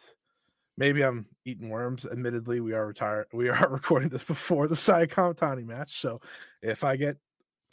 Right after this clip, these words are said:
laughed at on, uh, when people listening to this, then so be it. But it's everything that makes Suzuki a great professional wrestler. It's what we see now when she gets big matches.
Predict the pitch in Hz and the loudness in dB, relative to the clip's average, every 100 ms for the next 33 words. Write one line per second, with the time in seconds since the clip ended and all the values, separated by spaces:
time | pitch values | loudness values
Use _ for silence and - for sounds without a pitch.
0 | _ _ - 135 143 - - 110 131 - | _ _ -2 4 4 4 -2 -4 -4 -8
1 | 120 117 120 123 127 135 _ _ _ _ | -8 -8 -8 -6 -6 -10 _ _ _ _
2 | _ - 131 123 143 143 143 135 - 107 | _ -6 -4 -2 -4 -2 -2 -4 -8 -10
3 | 110 127 - 117 113 139 123 107 117 _ | -10 -10 -10 -12 -6 -6 -6 -8 -12 _
4 | _ _ _ _ - 160 143 - _ _ | _ _ _ _ 2 6 6 4 _ _
5 | _ _ - 160 156 175 175 170 160 156 | _ _ -4 -2 4 4 4 2 0 -2
6 | 135 139 - 123 123 - 117 107 110 110 | -2 -6 -6 -10 -10 -8 -10 -8 -10 -12
7 | - 104 110 101 - 98 98 - - 104 | -14 -12 -10 -10 -12 -10 -10 -12 -12 -10
8 | 101 _ _ - 110 131 127 120 - 117 | -10 _ _ -8 -4 -2 -2 -6 -6 -6
9 | 113 110 110 110 104 - 107 104 - 104 | -4 -4 -4 -6 -8 -12 -12 -12 -12 -10
10 | 101 101 101 - 101 98 - | -8 -8 -10 -14 -14 -16 -20